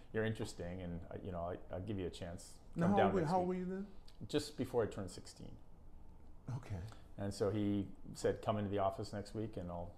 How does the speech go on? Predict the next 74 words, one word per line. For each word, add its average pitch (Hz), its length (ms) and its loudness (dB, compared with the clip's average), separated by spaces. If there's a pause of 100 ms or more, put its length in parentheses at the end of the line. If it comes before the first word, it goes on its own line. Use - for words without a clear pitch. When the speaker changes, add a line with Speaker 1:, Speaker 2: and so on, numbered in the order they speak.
(340)
Speaker 1:
set - 200 -4
up 90 100 -4
an 92 100 -4
interview 92 340 -4
with 95 200 -6
our 90 220 -4 (120)
vice - 180 -4
president, 101 420 -4
myself." 104 480 -2
And 92 180 -6 (640)
he 101 100 -4
was, 95 440 -4 (460)
gave 98 160 0
me 101 100 2
the 95 100 -2
first - 280 0
opportunity. 104 320 -2
I 90 40 0
worked 98 200 0
for 95 280 0 (260)
Hammer 113 280 0
Capital 98 320 0
Management, 92 500 -4
the - 60 -10
company, 95 360 -4
for - 120 -6
nine 101 320 0
years. 127 320 -2 (280)
Speaker 2:
But 180 60 4
what 202 140 6
were 185 80 4
you 170 80 4
doing 147 300 4
when 127 100 6
you 131 80 4
first 127 320 0
came 214 200 4
there? 92 120 0
You, 135 180 2
Speaker 1:
So - 200 4
Speaker 2:
were 104 120 10
you 98 120 0
no 147 160 4
more 143 160 4
than 127 120 2
a 120 40 2
runner, 139 300 2
right? 95 240 0
Speaker 1:
Yeah, 117 180 6
he 120 80 6
was 120 200 4
very 131 220 8
generous. 123 360 4
He - 60 -4
said, 98 220 2
"Basically, 107 280 4
half 120 260 0
the 120 60 -4
time 127 260 0
you're 117 80 2
gonna 104 140 2
be 95 40 0
working 101 300 2
for - 140 -6
me, 104 120 0
and 107 100 0
the 98 60 2
other 101 140 2
half 101 260 2
I'm 95 100 -2
gonna 92 120 -4
be 92 160 -2
assigning 92 380 -4
you, 90 200 -2